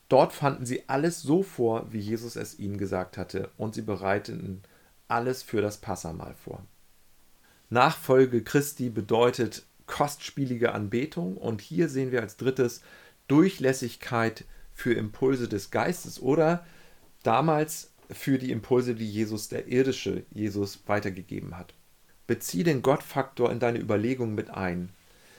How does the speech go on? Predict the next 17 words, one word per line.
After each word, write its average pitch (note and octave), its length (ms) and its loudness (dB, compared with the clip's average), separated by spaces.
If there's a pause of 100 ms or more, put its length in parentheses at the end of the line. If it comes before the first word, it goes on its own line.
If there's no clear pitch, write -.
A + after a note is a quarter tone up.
(120)
Wenn B2 160 2
du E3 340 0 (340)
in C#3 160 0
einer C3 100 4
schwierigen D#3 400 0
Situation C#3 480 0
bist, B2 160 -4
wenn B2+ 140 -2
du C3 140 -2
in C3 200 -4
Überlegungsprozessen C#3 1120 0
bist, G#2+ 340 -4 (360)
wenn C3+ 160 2
du C#3 80 2
in C3+ 140 -2
Planungsrunden A#2 1000 0
bist, G#2+ 340 -2